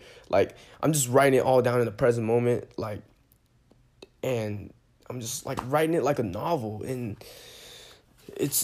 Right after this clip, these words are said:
it's, you don't have to do that, but it's just something that I wanted to try to experiment with, and just, just literally, like, I've, I've always been, you know, I, I read fantasy, like, my whole life, like,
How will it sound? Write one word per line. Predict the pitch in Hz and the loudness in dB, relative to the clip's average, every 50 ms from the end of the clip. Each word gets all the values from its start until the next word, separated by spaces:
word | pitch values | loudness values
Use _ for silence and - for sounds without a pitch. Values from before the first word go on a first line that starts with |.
| - | 0
it's, | - - - - - | 0 0 -2 -4 -2
you | - 277 | 0 2
don't | 381 349 302 | 2 4 4
have | 156 139 | 2 0
to | 135 | 0
do | 123 131 147 147 | 2 4 6 8
that, | 147 135 127 - - | 8 8 8 6 4
but | 147 143 | 4 4
it's | 143 151 | 4 4
just | 160 175 - | 2 2 2
something | 190 160 151 165 156 | 4 4 4 4 4
that | 143 139 120 | 6 4 4
I | 123 127 | 4 4
wanted | 131 131 127 123 113 95 90 | 4 4 4 4 2 0 -2
to | 98 | -2
try | - - 139 117 | -2 -2 0 0
to | 95 | 0
experiment | 90 - - - - 127 151 156 156 160 165 151 127 | 0 -2 -4 -2 0 2 2 4 4 4 2 2 2
with, | 160 160 160 160 151 - - - | 2 2 2 0 -2 -6 -12 -12
and | 104 127 131 | -10 -10 -8
just, | 110 135 131 - - - | -6 -6 -6 -6 -8 -8
just | - 151 151 143 139 | -8 -6 -6 -6 -6
literally, | 135 160 170 170 170 170 165 165 165 | -4 -4 -2 0 2 2 2 2 2
like, | 156 156 151 127 | 2 2 2 2
I've, | 156 160 131 | 2 2 2
I've | 110 156 151 | 2 0 2
always | 170 175 180 190 190 175 143 | 4 6 8 8 8 6 4
been, | 131 123 160 165 165 151 139 - - - - - - | 0 2 2 4 4 4 2 -2 -8 -20 -20 -14 -4
you | - 143 | 0 2
know, | 156 | 4
I, | 151 156 135 | 6 6 4
I | - - | 4 4
read | 147 143 190 208 165 143 | 4 6 6 4 4 4
fantasy, | - - - 131 175 185 160 143 - - 127 127 127 | 0 -2 0 2 2 4 2 0 -2 -2 -2 0 2
like, | 117 113 110 107 101 104 - - - | 4 6 6 6 4 2 -4 -14 -10
my | - 123 123 | -8 -8 -6
whole | 135 151 151 143 | -4 -4 -4 -2
life, | 127 120 160 180 147 123 - - - - _ - | -2 0 2 2 2 0 -2 -12 -18 -20 _ -8
like, | - 120 123 113 101 - - | -2 0 0 0 0 -2 -6